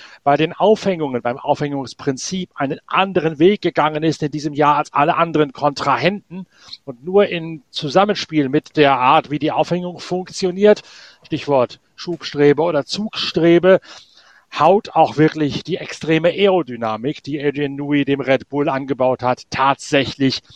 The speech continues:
so richtig hin. In Montreal, wie gesagt, war das ein bisschen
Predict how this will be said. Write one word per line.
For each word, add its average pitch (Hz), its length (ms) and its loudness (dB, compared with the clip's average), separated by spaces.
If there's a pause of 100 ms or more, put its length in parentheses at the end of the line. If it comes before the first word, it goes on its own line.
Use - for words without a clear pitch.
(220)
so 139 220 -2
richtig 131 460 0
hin. 113 260 0 (300)
In 143 100 -2
Montreal, 214 420 4
wie 214 60 0
gesagt, 190 400 2
war 175 140 4
das 190 180 2
ein 180 160 -4
bisschen 190 540 -4